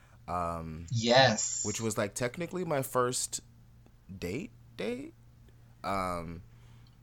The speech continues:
Speaker 1: and that was interesting. I, I was gonna, like, back out of it like I do everything else. <laughs> Um, especially 'cause I didn't have a haircut or anything like that. I just, I was very busy, and, uh, I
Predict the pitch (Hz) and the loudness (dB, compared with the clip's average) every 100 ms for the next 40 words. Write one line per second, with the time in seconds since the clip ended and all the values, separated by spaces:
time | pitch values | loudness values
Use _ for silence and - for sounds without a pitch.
0 | - - 110 139 185 160 101 98 98 104 | -14 -4 4 4 6 2 0 -2 -2 -2
1 | 98 101 95 110 110 120 120 110 101 80 | 0 2 4 2 0 2 4 4 2 0
2 | 90 92 95 98 98 101 - 87 85 85 | -2 0 0 0 0 -2 -2 -4 -4 -6
3 | 87 80 85 85 80 87 95 - 156 - | -6 -6 -6 -6 -4 -4 -2 4 4 4
4 | - - 147 - 139 - - - - - | 4 8 8 8 2 2 -6 -12 -12 -14
5 | - 113 110 104 95 104 123 147 135 117 | -2 4 4 4 2 0 4 4 6 4
6 | 120 110 95 98 117 113 120 113 - 113 | 4 2 0 0 0 2 2 2 0 -2
7 | 120 120 117 110 107 107 107 95 - 101 | 0 0 0 0 2 2 2 2 -2 -4
8 | 95 - 92 98 - - - - - 101 | -6 -4 -2 -2 -4 -10 -4 2 2 2
9 | 98 90 90 87 87 85 82 87 - - | 2 2 2 -2 -4 -6 -6 -10 -16 -20
10 | - 87 87 82 92 95 | -10 -4 -2 -2 -2 -4